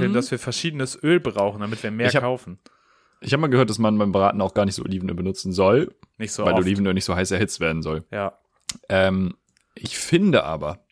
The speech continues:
Speaker 1: da kann man jetzt
Speaker 2: Endlich
Speaker 1: so
Speaker 2: wieder
Speaker 1: stehen, wie man
Speaker 2: Halbwissen
Speaker 1: möchte.
Speaker 2: mit Felix und Marvin.
Speaker 1: Wenn die Soße fertig ist, ist ein Schuss Olivenöl noch an die fertige Soße ein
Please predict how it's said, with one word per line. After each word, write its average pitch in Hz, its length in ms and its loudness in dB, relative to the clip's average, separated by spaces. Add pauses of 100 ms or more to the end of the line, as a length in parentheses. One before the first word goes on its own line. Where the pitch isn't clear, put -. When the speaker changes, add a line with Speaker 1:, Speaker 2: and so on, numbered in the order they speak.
(640)
Speaker 1:
da - 120 -16
kann - 160 -2
man 113 140 2
jetzt 139 160 4
Speaker 2:
Endlich 143 220 0
Speaker 1:
so 107 60 -2
Speaker 2:
wieder 135 180 4
Speaker 1:
stehen, - 80 -2
wie 131 100 2
man - 100 0
Speaker 2:
Halbwissen 123 80 2 (200)
Speaker 1:
möchte. 117 40 -2
Speaker 2:
mit 113 120 -4
Felix 117 380 -6
und 104 120 -8
Marvin. 104 280 0
Speaker 1:
Wenn 151 60 0
die 143 100 2
Soße 127 380 2
fertig 127 480 -2
ist, - 380 -10 (640)
ist 110 180 2
ein 127 100 0
Schuss - 320 0
Olivenöl 131 600 0
noch - 220 -4
an 120 160 -2
die 120 80 0
fertige 117 440 0
Soße 101 460 0 (500)
ein 95 120 -4